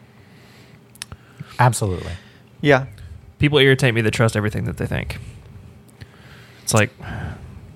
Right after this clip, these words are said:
Speaker 2: Mm.
Speaker 1: Yeah, it's
Speaker 2: Everybody, go ahead.
Speaker 1: they, <laughs> they have that same, like, religious type thought of, like, you can't convince them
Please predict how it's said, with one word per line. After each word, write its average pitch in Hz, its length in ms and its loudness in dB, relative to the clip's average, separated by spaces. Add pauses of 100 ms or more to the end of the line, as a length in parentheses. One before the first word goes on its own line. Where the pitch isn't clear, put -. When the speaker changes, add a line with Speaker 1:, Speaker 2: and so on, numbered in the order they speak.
(180)
Speaker 2:
Mm. 113 240 -4 (1040)
Speaker 1:
Yeah, 180 200 -2
it's - 260 -2 (140)
Speaker 2:
Everybody, 208 420 0
go 117 100 -2
ahead. - 140 -6
Speaker 1:
they, 143 280 0 (420)
<laughs> - 1080 -18
they 131 120 4
have 156 280 0
that 127 460 0
same, 127 400 4
like, 101 340 -2
religious 113 420 2
type 101 240 -2
thought 104 400 2 (100)
of, 92 380 -4 (220)
like, 101 220 -2 (180)
you 110 120 -2
can't 107 240 -2
convince 104 320 0
them 98 180 -2